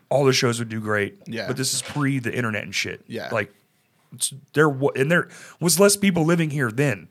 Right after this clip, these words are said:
Speaker 2: Yeah.
Speaker 1: Like, that's the real thing you have to combat is people just not going to do things anymore.
Speaker 2: Yeah.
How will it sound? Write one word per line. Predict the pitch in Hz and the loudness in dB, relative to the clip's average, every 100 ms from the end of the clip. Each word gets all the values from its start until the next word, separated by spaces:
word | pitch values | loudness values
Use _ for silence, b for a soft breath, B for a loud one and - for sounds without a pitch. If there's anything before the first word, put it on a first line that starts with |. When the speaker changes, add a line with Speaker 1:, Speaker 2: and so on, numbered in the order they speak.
| - | -12
Speaker 2:
Yeah. | 92 90 - b b b b b _ - | -10 -10 -14 b b b b b _ -2
Speaker 1:
Like, | 139 135 | -2 2
that's | 160 185 | 0 2
the | - | -2
real | 160 165 160 151 _ _ _ _ _ - | -2 0 0 0 _ _ _ _ _ -4
thing | 151 151 | -2 -2
you | 135 | -2
have | 131 | -4
to | 127 | -4
combat | 135 113 117 135 | -6 0 0 0
is | 107 - | -2 -6
people | 147 120 | -6 -6
just | 117 113 113 | -6 -8 -6
not | 117 110 _ _ | -6 -6 _ _
going | - 110 117 101 101 | -6 -4 -2 -4 -8
to | 104 | -10
do | 107 113 | -6 -6
things | 104 98 95 | -6 -8 -8
anymore. | 95 90 87 82 - | -10 -12 -12 -14 -8
Speaker 2:
Yeah. | 117 95 | -6 -6